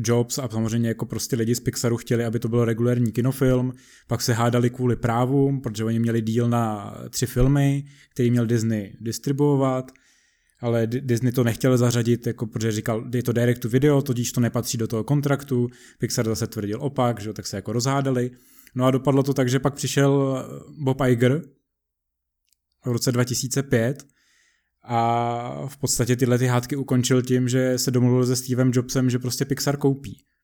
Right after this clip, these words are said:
Tím vlastně skončila ta éra Michaela Eisnera, tím byl v podstatě poslán, eh, do důchodu po dvaceti letech. A, a, a když se pak podíváš na ty data a na ty nákupy, tak, eh,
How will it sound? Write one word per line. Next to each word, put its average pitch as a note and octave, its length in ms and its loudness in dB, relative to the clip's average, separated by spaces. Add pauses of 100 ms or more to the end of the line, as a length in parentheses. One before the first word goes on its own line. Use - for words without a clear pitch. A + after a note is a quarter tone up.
(240)
Tím A#2+ 220 4
vlastně A#2+ 240 2
skončila B2 420 0
ta B2+ 100 -4
éra B2+ 520 -2
Michaela B2 360 0
Eisnera, A#2+ 560 0 (440)
tím A2+ 120 -2
byl A#2+ 100 2
v A#2 40 -10
podstatě A#2+ 400 -2
poslán, B2 500 0
eh, B2 800 -4
do B2 100 -2
důchodu B2 360 8
po B2 280 2
dvaceti A#2 400 -2
letech. A#2+ 460 -2 (800)
A, A#2 320 2
a, B2+ 140 -2 (420)
a A#2 180 0
když A#2 320 -4
se B2+ 80 0
pak A#2 180 -2
podíváš A#2+ 400 0
na B2+ 100 2
ty C3 120 0
data B2 500 0 (800)
a A#2+ 160 0
na A#2+ 100 4
ty B2+ 120 2
nákupy, B2 480 2
tak, B2 300 -2
eh, B2 80 4